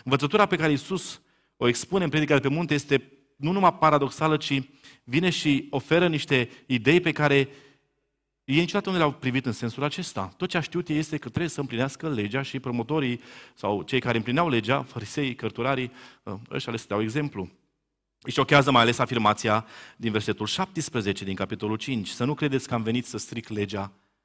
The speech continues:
sau prorocii. Am venit nu să stric, ci să împlinesc.” Dacă priviți pe Iisus Hristos ca Dumnezeu adevărat,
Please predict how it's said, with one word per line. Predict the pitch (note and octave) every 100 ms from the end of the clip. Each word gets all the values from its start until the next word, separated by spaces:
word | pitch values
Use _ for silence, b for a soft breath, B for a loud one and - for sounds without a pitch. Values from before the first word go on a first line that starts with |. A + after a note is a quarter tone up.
| _ _ _ _ _
sau | - G2+ F#2+
prorocii. | - G#2 A#2+ - F#2+ - _ _
Am | - G#2+
venit | G#2+ A#2
nu | B2
să | B2+
stric, | A2+ - A2
ci | A2
să | - A2
împlinesc.” | A#2+ G#2 A2+ B2 F#2+ - - _ _ _ _ _ _ _ _ _ _ -
Dacă | -
priviți | G2+ A2+ D3
pe | C3+
Iisus | A#2 C#3
Hristos | - A2 B2 B2+
ca | G2+
Dumnezeu | G2+ F#2 B2
adevărat, | A#2+ G2 G#2 G#2 - -